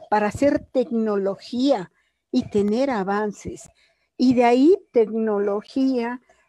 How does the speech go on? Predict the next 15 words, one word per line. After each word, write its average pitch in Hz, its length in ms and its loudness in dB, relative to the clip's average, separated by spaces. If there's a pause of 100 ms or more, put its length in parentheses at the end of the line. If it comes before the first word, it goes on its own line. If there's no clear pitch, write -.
(120)
para, 190 400 0
para 190 260 -4
la 190 160 -4
brecha 240 640 2
digital, 214 960 -2 (400)
para 185 360 -2
hacer 233 600 0
cuestiones 226 960 -4 (120)
que, 370 240 -6
que, 180 320 -10
que 180 160 -12
nosotros, 214 480 -10 (340)
a-, 214 240 -2
aquí 262 300 -2
tenemos 262 560 -2